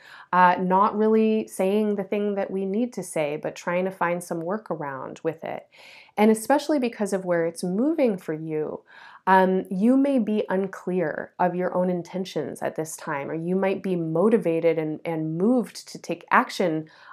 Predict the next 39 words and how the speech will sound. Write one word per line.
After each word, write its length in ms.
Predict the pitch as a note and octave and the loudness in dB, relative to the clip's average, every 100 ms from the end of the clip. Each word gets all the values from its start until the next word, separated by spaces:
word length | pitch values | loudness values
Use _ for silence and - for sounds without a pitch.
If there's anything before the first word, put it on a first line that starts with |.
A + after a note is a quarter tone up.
| - | 2
uh, 160 | E3+ F3 | 2 2
in 140 | F#3 | 0
certain 380 | F#3 G#3 F#3 E3+ | -2 -4 -4 -2
ways, 340 | F#3 G3+ F#3+ | 0 0 -2
but 400 | - E3+ E3 - - | -2 2 2 -2 -10
where 340 | E3+ F3 G3 G#3+ | -6 0 2 2
you're 220 | F#3+ E3 | 0 -4
coming 460 | - F3+ A3+ C4+ | -6 -4 -2 -2
from 460 | B3 F3 D#3+ D#3 D#3 - - _ _ _ _ _ _ | -2 -4 -4 -4 -8 -12 -20 _ _ _ _ _ _
might 600 | F3 F3 D#3 F3+ - F#3+ | -8 -4 -2 -2 -4 -4
be 140 | G#3 G#3+ | 2 2
an 100 | - | 2
unclear 440 | F#3 G3 A3 G#3 | -2 -2 -2 -2
space, 640 | F#3+ - B3 - - - - | -2 -2 -2 -4 -12 -16 -8
and 220 | F3+ F3 F3 | -4 0 -2
it 140 | F3 | -2
could 220 | G#3 F3+ | -4 -4
be 160 | F#3+ F#3 | -2 -2
unclear 420 | F3+ F3+ F#3+ F#3 | -2 -4 -4 -4
to 180 | F#3 E3 | -4 -8
you, 400 | D#3 F3 A#3 B3 F3+ | -4 -2 0 -2 -2
and 300 | F#3+ F#3+ F#3+ | 0 0 -2
it 200 | E3 - | -4 -2
definitely 400 | F#3+ A3+ F#3 F3+ | -2 0 -2 -4
could 180 | F#3 E3 | -6 -6
be 80 | |
unclear 380 | D#3+ D#3 - E3 | -6 -6 -6 -6
to 220 | D#3+ - | -6 -6
other 160 | D#3+ D3+ | -6 -6
people, 420 | - - - E3+ | -8 -12 -8 -8
and 140 | E3+ D#3+ | -8 -6
so 140 | E3 | -6
it 100 | - | -4
could 200 | - G#3 | -6 -6
create 320 | - E3+ D#3+ | -2 -2 -2
some 140 | E3+ D#3+ | -6 -8
confusion. 800 | - D3 - D#3+ D#3+ D3 - - _ - - - - - | -10 -14 -8 -8 -6 -10 -12 -16 _ -20 -20 -20 -6 2
And 260 | G3 F#3+ F#3+ | 4 4 0
again, 640 | E3+ E3+ G#3+ A#3+ D#3 - | -4 0 2 4 2 -4